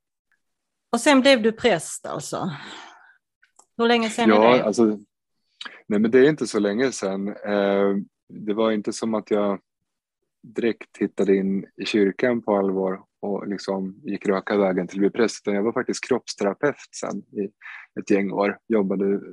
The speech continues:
Speaker 2: med massage framför allt,
Speaker 1: Mm.
Speaker 2: eh, både i Barcelona och, eh, ja, lite i Sverige också, men mest i Spanien. Och, eh, varit väldigt inne på kroppen och liksom pluggat psykologi och sociologi och sådär. Väldigt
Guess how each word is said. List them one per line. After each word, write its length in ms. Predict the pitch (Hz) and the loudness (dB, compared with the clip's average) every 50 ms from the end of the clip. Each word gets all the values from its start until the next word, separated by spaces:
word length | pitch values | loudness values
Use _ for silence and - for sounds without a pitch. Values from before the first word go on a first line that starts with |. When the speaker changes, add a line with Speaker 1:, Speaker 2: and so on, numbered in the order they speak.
| 92 | -12
Speaker 2:
med 180 | 98 101 110 107 | -8 -4 -2 0
massage 500 | 110 104 - - 107 113 135 131 117 - | 0 -2 0 2 2 2 2 2 0 -2
framför 260 | - 127 113 104 - | -4 -4 -4 -2 -2
allt, 260 | 104 98 98 101 - _ _ - - _ _ _ _ _ _ _ _ _ _ _ _ _ _ _ _ _ _ 208 202 | -2 0 0 -2 -4 _ _ -20 -20 _ _ _ _ _ _ _ _ _ _ _ _ _ _ _ _ _ _ -8 -4
Speaker 1:
Mm. 120 | 196 - | -2 -2
Speaker 2:
eh, 80 | 107 101 | -2 -2
både 360 | 98 113 107 101 98 110 110 | 0 2 2 2 2 0 0
i 200 | 104 101 98 95 | 0 0 0 0
Barcelona 680 | 92 95 98 95 - - 110 101 95 92 92 98 101 101 | 0 -2 -4 -4 -4 -2 -2 0 0 -2 -4 -4 -4 -4
och, 320 | 95 95 92 - _ - | -6 -6 -10 -12 _ -4
eh, 220 | 107 104 104 - 110 - - - - - - - - - - - _ - | -4 -2 -2 -4 -8 -12 -18 -20 -20 -20 -20 -20 -20 -20 -20 -16 _ -6
ja, 160 | 127 127 - | -6 -4 -2
lite 340 | - 107 107 98 - - - | 0 0 0 0 0 -2 -4
i 60 | 101 | -4
Sverige 300 | - - 107 110 - - | -4 -4 -4 -2 -2 -2
också, 220 | 131 - - - | -2 -4 -6 -6
men 140 | 104 104 107 | -4 -4 -2
mest 200 | 110 104 - - | -4 -4 -6 -10
i 40 | - | -14
Spanien. 680 | - - - 101 104 104 107 104 101 107 107 104 107 - _ _ _ _ | -12 -6 -4 -4 -2 -2 -2 -2 -2 -4 -4 -6 -10 -12 _ _ _ _
Och, 460 | 165 151 101 95 - _ _ _ - | -12 -10 -10 -10 -12 _ _ _ 0
eh, 320 | 104 98 95 95 95 95 92 92 - _ _ _ _ _ _ - - - - - - _ | 0 0 0 -2 -4 -6 -8 -10 -12 _ _ _ _ _ _ -20 -20 -20 -20 -20 -20 _
varit 180 | _ 110 101 - | _ -4 -2 2
väldigt 300 | 113 110 101 101 98 - | 2 4 4 4 4 4
inne 160 | 107 95 95 | 2 2 2
på 120 | 85 - 101 | 0 -2 -4
kroppen 680 | - - 107 107 - _ _ _ - 104 101 101 101 | 0 2 2 2 2 _ _ _ 2 2 4 4 2
och 80 | 98 98 | 2 2
liksom 280 | 101 104 - - 104 | 0 0 -2 -4 -6
pluggat 280 | 104 - 117 104 110 107 | -2 0 0 2 2 0
psykologi 880 | - - 120 - - 127 127 120 117 104 104 107 113 117 113 110 110 113 | 0 -2 -2 0 2 2 2 2 2 2 2 4 4 2 2 0 0 -2
och 80 | 110 - | -2 -4
sociologi 760 | - 113 107 - - 110 113 107 107 107 107 107 107 110 110 | -8 -10 -6 -4 -2 -2 -2 2 2 4 4 4 4 4 2
och 80 | 107 | 0
sådär. 400 | - - 113 110 107 110 113 117 117 - | -2 -2 -2 0 0 -2 -2 -4 -8 -10
Väldigt 340 | 113 113 110 110 107 - | -6 -4 -4 -4 -4 -6